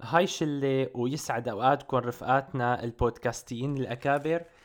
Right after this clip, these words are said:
أه، بصراحة يعني أنا ما تعرفت على فكرة الخصوصية إلا هون بالنرويج، يعني، أو خلينا نقول وقت بلشت خالط أصدقاء أو أشخاص من، آه،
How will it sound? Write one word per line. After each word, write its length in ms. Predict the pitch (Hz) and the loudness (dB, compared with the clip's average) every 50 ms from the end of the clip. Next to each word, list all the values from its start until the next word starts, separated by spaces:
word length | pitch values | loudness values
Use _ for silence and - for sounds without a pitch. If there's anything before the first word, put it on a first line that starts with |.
| - - - - - - - - - - | -20 -20 -20 -20 -20 -20 -20 -20 -10 -4
أه، 480 | - 139 139 135 131 127 127 127 123 - - - | 0 2 4 4 6 6 4 4 2 0 -2 -6
بصراحة 520 | 131 - - 180 185 240 247 - - 277 | -6 0 2 4 4 4 2 2 0 0
يعني 300 | 262 208 196 196 196 180 | 2 2 2 0 0 0
أنا 360 | 190 202 202 196 196 190 180 - - _ _ - | 0 2 2 2 2 2 0 -4 -10 _ _ -2
ما 180 | 139 143 151 | 2 2 4
تعرفت 420 | - - 139 147 156 165 156 - 156 | 4 4 4 2 2 0 -2 -4 -6
على 140 | 131 139 | -6 -6
فكرة 360 | 131 - 156 - 147 139 - 143 | -6 -8 -10 -10 -8 -8 -8 -8
الخصوصية 720 | 127 - - 135 131 - 135 131 - - 147 147 147 135 | -6 -6 -6 -6 -6 -6 -8 -8 -6 -6 -4 -2 -2 -2
إلا 160 | 139 143 143 131 | -2 -2 -2 -2
هون 200 | 143 147 143 135 | 0 -2 -2 -2
بالنرويج، 600 | 127 120 127 135 135 131 127 113 110 104 104 101 | -2 -2 0 0 0 0 0 -2 -2 -6 -8 -12
يعني، 300 | 98 95 95 104 101 82 | -14 -12 -10 -10 -8 -6
أو 120 | 117 - | -6 -6
خلينا 240 | - - 131 123 123 | -6 -6 -6 -6 -4
نقول 180 | 113 131 123 | -4 -4 -4
وقت 260 | 120 110 101 113 - - | -4 -4 -6 -6 -6 -4
بلشت 340 | 123 127 147 147 - - | -2 -2 -2 -4 -6 -10
خالط 460 | - - - 147 156 147 135 131 - - | -12 -4 -2 0 0 0 -2 -4 -4 -6
أصدقاء 680 | 123 117 113 117 113 - - 123 120 120 - - - | -8 -8 -8 -10 -10 -4 0 2 2 2 2 0 -4
أو 340 | 107 107 104 104 90 76 69 | -4 -4 -4 -6 -8 -10 -12
أشخاص 640 | 73 65 76 110 - - - 127 123 123 - - - | -12 -10 -12 -12 -10 -4 -2 -2 -2 -2 -4 -8 -8
من، 300 | 117 110 110 110 107 110 | -8 -6 -6 -6 -6 -6
آه، 260 | 107 107 107 104 104 | -4 -4 -6 -6 -8